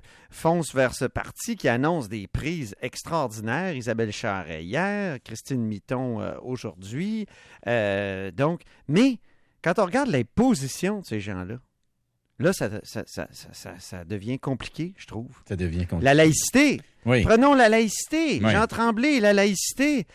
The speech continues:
Speaker 1: Comment on peut réconcilier Jean Tremblay,
Speaker 2: Mm.
Speaker 1: les positions de Jean Tremblay et celles de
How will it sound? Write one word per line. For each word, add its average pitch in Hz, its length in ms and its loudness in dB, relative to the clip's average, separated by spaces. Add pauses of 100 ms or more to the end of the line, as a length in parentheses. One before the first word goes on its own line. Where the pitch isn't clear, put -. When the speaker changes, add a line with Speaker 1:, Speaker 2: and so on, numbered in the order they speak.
(120)
Speaker 1:
Comment 247 260 4
on 262 40 4
peut 214 160 2
réconcilier 233 1040 2 (500)
Jean 190 240 2
Tremblay, 202 640 0 (120)
Speaker 2:
Mm. 170 120 -2
Speaker 1:
les 170 140 2
positions 202 380 -4
de 202 40 -2
Jean 175 180 -2
Tremblay 160 520 -2
et 156 100 -2
celles 214 340 0 (120)
de 151 280 4